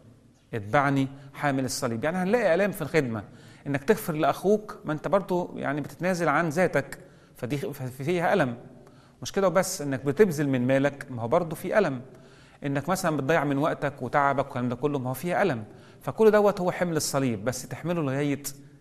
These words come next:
إمتى؟ يقول لك: "لغاية نهاية العمر"، إنك أنت تبذل وتبذل وتبذل. بس خلي بالكم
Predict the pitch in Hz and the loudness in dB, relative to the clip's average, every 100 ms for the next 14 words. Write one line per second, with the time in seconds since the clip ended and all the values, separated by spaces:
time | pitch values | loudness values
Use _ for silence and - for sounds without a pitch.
0 | - - 113 - 87 - - - - _ | -10 -6 -6 -8 -12 -16 -20 -20 -20 _
1 | - 123 123 123 131 156 - 120 131 131 | -10 -6 -6 -4 -4 -4 -4 -6 -6 -6
2 | 113 104 98 - - - - _ _ _ | -6 -6 -10 -14 -18 -20 -20 _ _ _
3 | 120 120 117 156 135 120 156 143 147 151 | -8 -6 -4 -6 -6 -4 -4 -4 -6 -6
4 | 139 113 131 135 131 135 127 117 98 95 | -4 -4 -4 -6 -6 -6 -6 -8 -10 -10
5 | 101 101 - - - _ _ _ 117 - | -12 -12 -20 -20 -20 _ _ _ -10 -8
6 | 127 135 127 123 - | -4 0 0 0 -4